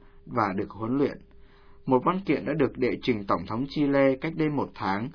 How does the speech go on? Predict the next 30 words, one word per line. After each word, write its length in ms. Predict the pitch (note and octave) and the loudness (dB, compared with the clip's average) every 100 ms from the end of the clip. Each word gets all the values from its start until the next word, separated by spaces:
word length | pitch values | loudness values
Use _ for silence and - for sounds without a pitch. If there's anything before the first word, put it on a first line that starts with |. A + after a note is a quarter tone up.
| - - | -14 -8
do 220 | B2 B2 | 2 4
một 180 | B2 G#2 | 4 0
nhóm 220 | G2 G2+ | -2 -2
suy 240 | A2+ - C#3 C3+ | -4 0 0 4
tư, 240 | C3+ C3 B2+ - - | 4 4 2 -12 -10
đứng 240 | A2+ B2+ | -4 -2
đầu 240 | C#3+ A#2+ G2 | 2 2 2
là 160 | G2+ G2 G2 | 0 -2 -2
Đức 120 | C#3+ | -4
Giám 240 | B2+ A#2+ | -2 -2
mục 140 | D3 - | -2 -6
Giáo 180 | - A2 | -6 -6
phận 200 | B2 B2 - - - | -2 -2 -4 -14 -6
Temuco. 640 | C3 B2 A#2+ A2 - A#2 A2 A2 - _ - - - - - - | 0 2 0 -2 -2 -2 -2 -8 -20 _ -20 -20 -20 -20 -20 2
Cuộc 200 | C3 - | 2 2
xung 200 | F3 F3+ | -2 0
đột 180 | C#3 B2+ | 0 2
này 240 | B2 A2+ | 2 2
xảy 200 | G#2+ G2 | 0 -2
ra 200 | A#2 D#3 D#3 | 0 0 -2
tại 140 | G#2 | -2
miền 380 | A#2 A#2 G#2+ G2 | 2 2 2 -2
Araucania, 880 | - C3+ C#3 C3+ - C3+ C3+ C3 B2 A#2+ A2+ | -2 2 2 2 -2 0 2 2 4 4 0
Nam 280 | - B2 A#2 A#2 | -2 -2 -2 -2
Chile, 480 | B2 A2+ A#2 A2 A2 - - - | 0 2 0 -2 -4 -14 -20 -6
từ 180 | B2 G2 | 0 0
hai 200 | F#2 B2+ | 2 2
mươi 160 | C#3 C#3 | 2 2
năm 260 | C#3 C3+ | 2 2
nay, 260 | C3+ C3+ | 4 2